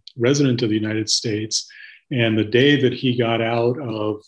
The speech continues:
um, his prison sentence for being involved in this drive-by, um, immigration services picked him up and whisked him off to an immigration jail in Alabama, where he did two more years. And when he was released from that, he came back to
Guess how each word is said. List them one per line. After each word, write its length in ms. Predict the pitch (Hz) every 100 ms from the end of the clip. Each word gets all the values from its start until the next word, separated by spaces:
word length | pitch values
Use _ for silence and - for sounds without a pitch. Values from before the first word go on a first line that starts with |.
| 156
um, 400 | 113 107 104 95
his 440 | 117 107 104 - -
prison 280 | 147 160 120
sentence 640 | - 117 113 110 - -
for 140 | 120 110
being 260 | 117 110
involved 420 | 107 107 113 110 104
in 80 | 107
this 180 | 101
drive-by, 720 | - 120 131 123 107 101 101 98 - - - - - 127
um, 360 | 113 113 143
immigration 800 | 135 120 123 143 139 135 117 113
services 560 | - 123 117 113 117 110
picked 280 | 127 123
him 100 | 113
up 300 | 110 110 - _ _ -
and 440 | 123 113 110 107 104
whisked 260 | 120 -
him 120 | 127 117
off 320 | 113 110 -
to 200 | - 113
an 80 | 110
immigration 680 | 110 110 135 143 131 110 - 170
jail 500 | 117 107 104 110 -
in 240 | 107 104 113
Alabama, 640 | 110 107 127 143 147 123
where 220 | 110 107
he 100 | 104
did 200 | 104 110
two 220 | - 127 113
more 220 | 127 139
years. 460 | 107 98 101 - - - - - -
And 240 | 120 110 113
when 120 | 113
he 80 | 110
was 180 | 107
released 400 | 120 113 127 123
from 160 | 120 107
that, 320 | 127 147 131
he 80 | 110
came 300 | - 117 110
back 240 | 113 113
to 60 | -